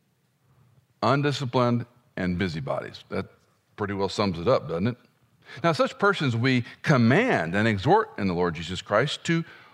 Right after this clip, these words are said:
work in a quiet fashion and to eat their own bread. But as for you, brethren, do not grow weary in doing good. If anyone does not obey our, our instruction in this letter, take special note of that person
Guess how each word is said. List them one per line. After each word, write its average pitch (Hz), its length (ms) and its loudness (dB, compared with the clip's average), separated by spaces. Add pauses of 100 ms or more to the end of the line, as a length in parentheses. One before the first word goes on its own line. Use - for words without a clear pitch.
(140)
work 135 800 2
in 135 160 2
a 127 280 2
quiet 139 520 2
fashion 113 560 0 (920)
and 90 180 -4
to 95 60 -6
eat 110 200 -4
their - 120 -10
own 104 200 -2
bread. 78 460 -2 (600)
But 98 120 2
as 110 100 -2
for - 160 -6
you, 139 180 0
brethren, 170 400 2 (240)
do 220 100 2
not 226 220 2
grow 214 180 4
weary 190 500 4
in 170 140 0
doing 139 320 2
good. 85 440 0 (1160)
If - 160 -12
anyone 156 380 0
does 113 160 -2
not 131 180 2
obey 123 320 2
our, - 240 -2
our 107 220 4
instruction 123 600 0
in 92 260 2
this 127 260 2
letter, 123 300 4
take 185 380 0
special 185 520 0
note 139 380 4
of 180 60 0
that 185 180 0
person 196 400 2